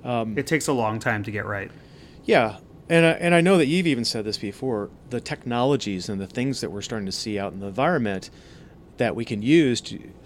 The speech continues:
Speaker 1: are starting to accelerate this a little bit, but I would venture to say, uh, that's, that's gonna have a point of diminishing return. There's, there's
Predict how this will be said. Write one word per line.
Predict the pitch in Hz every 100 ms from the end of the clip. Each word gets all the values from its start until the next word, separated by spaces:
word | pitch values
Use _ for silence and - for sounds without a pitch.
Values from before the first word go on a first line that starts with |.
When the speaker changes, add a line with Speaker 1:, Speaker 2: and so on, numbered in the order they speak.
| -
Speaker 1:
are | 123
starting | - 214
to | 165
accelerate | 123 - 139 139 143
this | 160 151
a | 117
little | 117 120
bit, | 135 160 - - - - -
but | -
I | 123
would | 127
venture | 131 123
to | 120 113
say, | 120 113 113 113 107 - - - - - - -
uh, | 143 170
that's, | 165 160 - -
that's | 190 175
gonna | 208 180
have | 180 156
a | 143 127
point | - 143
of | 110
diminishing | 120 113 107 110
return. | 95 95 - 98 - -
There's, | 127 117 - -
there's | 127 123 117 -